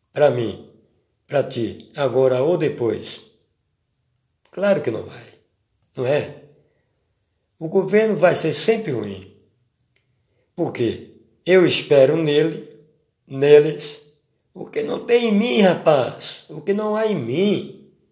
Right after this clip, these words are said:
Aí me frustra, fico frustrado,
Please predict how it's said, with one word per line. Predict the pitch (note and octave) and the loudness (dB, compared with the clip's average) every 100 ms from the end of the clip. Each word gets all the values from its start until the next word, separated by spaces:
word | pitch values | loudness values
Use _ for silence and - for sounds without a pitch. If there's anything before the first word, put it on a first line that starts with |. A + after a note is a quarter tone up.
| _ _ _ _ _ _ _ _ _ | _ _ _ _ _ _ _ _ _
Aí | - G#3 | -12 -10
me | A3+ A#3 | -6 -4
frustra, | - C#3+ F#3 A3 - - - - _ _ _ _ _ _ | -4 0 0 0 -2 -6 -20 -20 _ _ _ _ _ _
fico | - F3 | -12 -12
frustrado, | - F3+ - - C3+ F3+ G3 D#3 A2+ - | -10 -6 -6 -4 0 2 2 0 -8 -16